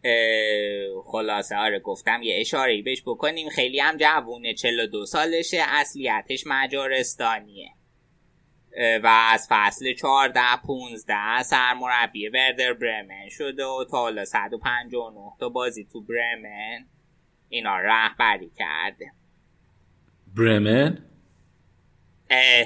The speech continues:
Speaker 1: هرتا برلین، ببخشید.
Speaker 2: هرتا، هرتا.
Speaker 1: ممنون
Speaker 2: خب.
Speaker 1: که اصلاح کرد.
Speaker 2: نه، من فکرم مثلاً یه مدت وردر برمن بوده، بعد اومده هرتا، ولی بعدم ادامه دادی، بعد متوجه شدم که نه.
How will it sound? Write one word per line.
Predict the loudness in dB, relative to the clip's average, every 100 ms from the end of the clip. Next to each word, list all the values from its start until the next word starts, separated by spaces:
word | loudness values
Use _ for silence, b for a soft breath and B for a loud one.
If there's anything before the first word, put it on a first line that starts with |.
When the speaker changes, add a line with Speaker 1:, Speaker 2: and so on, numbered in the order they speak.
| 4
Speaker 1:
هرتا | 0 2 2 2
برلین، | 2 2 0 -2 -6 -8 -14
ببخشید. | -6 -2
Speaker 2:
هرتا، | -2 -2 -2
هرتا. | -2 -4 -8 -20 _ _ _ _ _
Speaker 1:
ممنون | -2 2 2 0 -2 -4
Speaker 2:
خب. | -2
Speaker 1:
که | -2 0 -2
اصلاح | -4 -8 -2 -2 -2 -10 -8
کرد. | -8 -8 -14 _ B B B B B B _ -12 -10 -10 -12 B -8
Speaker 2:
نه، | -6 -4 -6 -2
من | -2
فکرم | 0 6 6
مثلاً | 8 6 6 6 4
یه | 4 6
مدت | 6 8 8 8
وردر | 2 0 6 8 10 8
برمن | 6 4 2
بوده، | 2 6
بعد | 6 6
اومده | 4 2 2
هرتا، | 2 2 4
ولی | 4 6
بعدم | 4 4 0 0 -4
ادامه | -2 -2 -2
دادی، | 0 -2 0
بعد | -2 -2 -4 _ -18
متوجه | -10 -6 -6 -8
شدم | -10 -10 -12 -14
که | -14
نه. | -12 -12